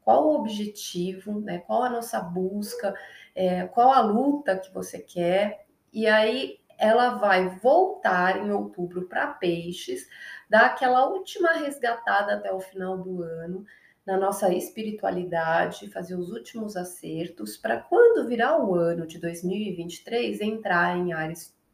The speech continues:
com tudo, né? E aí a gente vai realmente pra luta, né? Pra conquista dos nossos desejos. Então, essa amostra grátis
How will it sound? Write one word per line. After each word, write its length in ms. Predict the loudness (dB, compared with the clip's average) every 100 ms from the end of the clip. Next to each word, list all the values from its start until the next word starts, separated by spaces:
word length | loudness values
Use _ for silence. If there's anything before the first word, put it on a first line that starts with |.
| _
com 220 | -2 0
tudo, 440 | -2 -2 -4 -8 -16 -20 -20 _ -2
né? 340 | 4 4 4
E 160 | 0 0
aí 360 | 2 0 0 0
a 60 |
gente 300 | -2 -4 -6
vai 340 | -2 0 0 0
realmente 760 | 2 2 2 0 -2 -6 -10
pra 260 | -2 2 4
luta, 500 | 2 0 -4 -8 -8 -10 _ _ _
né? 160 | -6 -4
Pra 220 | -2 -4
conquista 840 | -2 -2 -2 -4 -4 -4 -4 -4
dos 240 | -2 -4
nossos 420 | -2 -2 -4 -8 -4
desejos. 760 | -4 -4 -6 -8 -8 -16 -20 _ -20 -20 _
Então, 200 | 2 4
essa 240 | 2 2
amostra 720 | 0 2 4 4 0 -6 -8
grátis 600 | -2 0 2 0 -4 -14